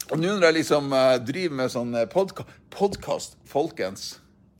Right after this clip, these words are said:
Vi er på tretti, eh, vi har, eh, enda, eh, r-, vi har rykket opp i køen på Spotify nå, så jeg tror vi er på trettisjette plass. Vi er faktisk over han, eh, han, eh, hva det heter han? John Thomas. Og vi er over Thomas og Harald.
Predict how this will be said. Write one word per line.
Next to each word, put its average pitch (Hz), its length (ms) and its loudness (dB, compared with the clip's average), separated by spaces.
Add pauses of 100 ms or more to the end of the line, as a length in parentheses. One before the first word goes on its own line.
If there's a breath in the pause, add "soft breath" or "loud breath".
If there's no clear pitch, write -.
Vi 135 180 -2
er 147 60 2
på 139 220 -2
tretti, 131 640 -6 (460 soft breath)
eh, 113 180 -4
vi 120 100 -2
har, 139 100 4
eh, 117 260 -4 (120)
enda, 214 280 2
eh, 123 400 0
r-, 156 300 -2
vi 139 100 0
har 151 100 6
rykket 151 600 -4
opp - 300 -12
i 104 320 -6
køen 143 280 -2
på 113 100 -10
Spotify 151 460 -4
nå, 175 180 -8 (280 loud breath)
så - 100 -2
jeg 143 40 -2
tror 175 160 0
vi 160 80 0
er 147 40 -2
på 135 160 -8
trettisjette 143 760 -2
plass. 127 140 -2 (160 loud breath)
Vi 185 80 0
er 185 60 2
faktisk 226 320 0 (120)
over 196 500 4
han, 120 260 -2
eh, 120 380 2
han, 120 200 -4
eh, 107 400 -2
hva - 60 -12
det 147 160 2
heter 127 120 0
han? 131 80 2
John 156 120 0
Thomas. 202 560 2 (300 loud breath)
Og 135 80 -8
vi 156 60 2
er 156 120 0
over 202 260 6
Thomas 147 340 -2
og 123 80 -4
Harald. 226 420 2